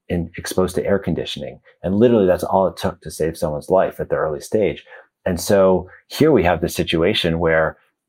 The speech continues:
you know, we're, we're being told not to have the kind of social contact that, that, that was protective, uh, in, in other crises.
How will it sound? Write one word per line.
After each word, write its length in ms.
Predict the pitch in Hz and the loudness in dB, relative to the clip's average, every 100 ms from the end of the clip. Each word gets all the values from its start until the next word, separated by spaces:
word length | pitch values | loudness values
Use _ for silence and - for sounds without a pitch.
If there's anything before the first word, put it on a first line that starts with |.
| - - | -16 -12
you 320 | 82 64 90 | -10 -8 -8
know, 100 | 87 | -6
we're, 240 | 80 92 - | -2 0 0
we're 120 | 95 | -2
being 220 | 90 95 | 0 0
told 280 | 82 98 82 | 2 2 2
not 360 | 85 107 - - | 2 2 2 -2
to 80 | - | -2
have 300 | 82 76 - | 0 0 -2
the 80 | |
kind 260 | 82 82 76 | -4 -4 -4
of 80 | 73 | -2
social 260 | 73 - | -4 -2
contact 640 | 82 95 117 71 69 - - - _ - | -2 -2 0 -2 -2 -6 -20 -20 _ -2
that, 160 | 71 - _ - | -2 -2 _ -2
that, 240 | 78 - | -2 -2
that 160 | 80 - | -6 -6
was 460 | 80 78 - - _ | -8 -10 -16 -16 _
protective, 600 | - - - 113 - - - - - - | -10 -4 -4 -2 -4 -4 -10 -18 -20 -8
uh, 280 | 78 76 73 | -2 0 0
in, 220 | - 85 - | -2 -4 -6
in 140 | 87 | -4
other 200 | - 82 | -2 -2
crises. 640 | - 113 123 123 - - | 0 0 0 -6 -12 -14